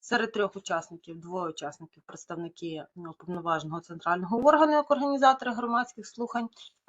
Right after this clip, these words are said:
а третій учасник — представник суб'єкта господарювання. У такому разі, відповідно до вимог постанови Кабінету Міністрів України від тринадцятого грудня дві тисячі сімнадцятого року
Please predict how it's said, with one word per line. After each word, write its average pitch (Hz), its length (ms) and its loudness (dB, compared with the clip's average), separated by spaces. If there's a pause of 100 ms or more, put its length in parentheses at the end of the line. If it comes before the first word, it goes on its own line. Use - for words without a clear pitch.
(100)
а 185 540 4 (180)
третій 254 320 -2
учасник — 269 520 0
представник 202 480 -6
суб'єкта 190 460 -8
господарювання. 139 760 -16 (500)
У - 60 -18
такому 302 340 6
разі, 214 280 8
відповідно 247 480 -4
до 240 160 2
вимог 175 320 -4
постанови 226 440 -6
Кабінету 208 440 -6
Міністрів 202 440 -8
України 160 520 -10
від 170 120 -14
тринадцятого 226 640 -6
грудня 175 320 -10
дві 165 140 -16
тисячі - 280 -14
сімнадцятого 196 640 -6
року 165 340 -6